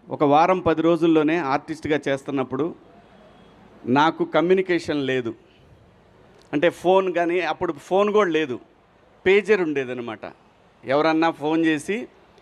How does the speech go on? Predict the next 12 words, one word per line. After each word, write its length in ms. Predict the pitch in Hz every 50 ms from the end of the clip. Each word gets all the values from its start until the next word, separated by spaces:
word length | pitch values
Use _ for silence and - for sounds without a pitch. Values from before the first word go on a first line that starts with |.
| _ _ _ -
ఆర్టిస్ట్గా 500 | - 139 - - - 160 151 - 151 160
మాకు 240 | 151 147 143 135 -
కావాలి 400 | - 139 139 151 156 147 147 147
అని 80 | 143 139 -
చెప్పడానికి 380 | 139 120 - 139 143 151 143 120
పేజర్ 380 | - 160 165 170 156 170 143
ఉండేది. 360 | 151 139 131 127 113 101 101 - _ _ _ _ - - - - - - - - - - - - - - - - - - - - - - -
నేను 120 | 156 170
ఈ 40 | 175
మాట 220 | 175 180 196 185 170
ఇప్పుడే 280 | - - 196 196 202
కాదు, 320 | 180 180 165 151 165 180